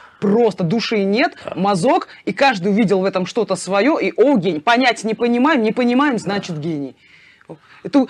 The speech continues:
Speaker 1: хотя про ваши чувства юмора тоже можно говорить долго. Вы сатири-, сатирические рисунки. А если, когда читаешь в интернете, например, информацию о вас, фраза: «Так увлекся пением, что научился играть на барабанах»?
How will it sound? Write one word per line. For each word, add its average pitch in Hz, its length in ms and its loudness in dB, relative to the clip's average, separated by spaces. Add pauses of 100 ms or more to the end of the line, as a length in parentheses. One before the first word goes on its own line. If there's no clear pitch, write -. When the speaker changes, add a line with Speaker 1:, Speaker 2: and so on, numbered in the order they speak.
(100)
Speaker 1:
хотя 339 320 2
про 247 220 0
ваши 339 280 4
чувства 262 340 0
юмора 370 420 6
тоже 381 260 4
можно 320 320 4
говорить 285 360 4
долго. 294 300 2
Вы 208 240 0
сатири-, 277 480 2
сатирические 285 760 4
рисунки. 349 540 2 (340)
А 190 120 2
если, 294 260 4
когда 247 240 0
читаешь 269 460 0
в 208 260 2
интернете, 240 420 2
например, 214 340 0
информацию 226 540 0
о 285 60 2
вас, 392 200 2
фраза: 285 500 2 (420)
«Так 277 260 2
увлекся 277 460 4
пением, 226 540 4
что 233 160 -4
научился 247 500 2
играть 247 260 0
на 247 100 2
барабанах»? 277 680 2